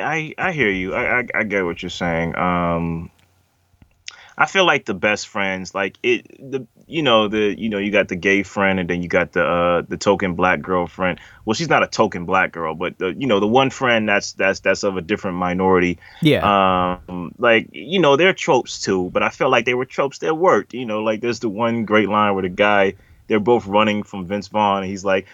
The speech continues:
Speaker 1: "I'm gay, you're black. We're not gonna win this fight."
Speaker 2: Yeah.
Speaker 1: <laughs> Like,
Speaker 2: I,
Speaker 1: you
Speaker 2: I can
Speaker 1: know.
Speaker 2: say that,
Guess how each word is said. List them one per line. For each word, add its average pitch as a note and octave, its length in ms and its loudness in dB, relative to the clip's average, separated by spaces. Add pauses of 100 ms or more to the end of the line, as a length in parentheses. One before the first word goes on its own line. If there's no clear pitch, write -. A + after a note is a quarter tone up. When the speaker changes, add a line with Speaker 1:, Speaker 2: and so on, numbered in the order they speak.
Speaker 1:
"I'm D4 260 0
gay, B3+ 420 0
you're A3+ 220 2
black. G#3 420 -2 (240)
We're B3+ 140 -4
not E4 240 -6
gonna D4+ 180 -6
win D4 260 0
this C#4+ 200 0
fight." F3 360 0 (200)
Speaker 2:
Yeah. E3 280 4
Speaker 1:
<laughs> - 40 -10 (680)
Like, C#3+ 140 -2
Speaker 2:
I, D3 60 2
Speaker 1:
you G3 160 2
Speaker 2:
I F#3+ 80 4
can A3 140 0
Speaker 1:
know. F#3+ 40 2
Speaker 2:
say F#3 260 2
that, C3+ 300 2